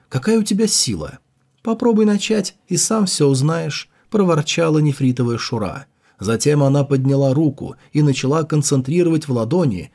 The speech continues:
силу сфальсифицированного неба. Зрителям стало казаться, что сейчас они что-то увидят в ее руке.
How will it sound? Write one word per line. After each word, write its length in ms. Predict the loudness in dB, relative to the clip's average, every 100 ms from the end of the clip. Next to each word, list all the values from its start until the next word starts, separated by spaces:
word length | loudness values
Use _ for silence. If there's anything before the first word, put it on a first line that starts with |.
| _
силу 600 | -6 -2 0 2 2 0 -6
сфальсифицированного 1200 | -4 -2 -2 0 -2 -2 0 0 2 2 2 2
неба. 540 | 2 0 -4 -8 -14 -18 _ _ -10
Зрителям 560 | -4 0 0 2 0
стало 340 | 0 -2 -2 -2
казаться, 720 | -2 -2 -4 -4 -6 -8 -16 _ -8
что 180 | -4
сейчас 480 | -2 -2 -2 -2 0
они 180 | -2 -2
что-то 440 | -4 -2 -2 -2
увидят 540 | -2 0 0 2 0 0
в 20 |
ее 320 | -2 0 2
руке. 480 | 0 -2 -6 -10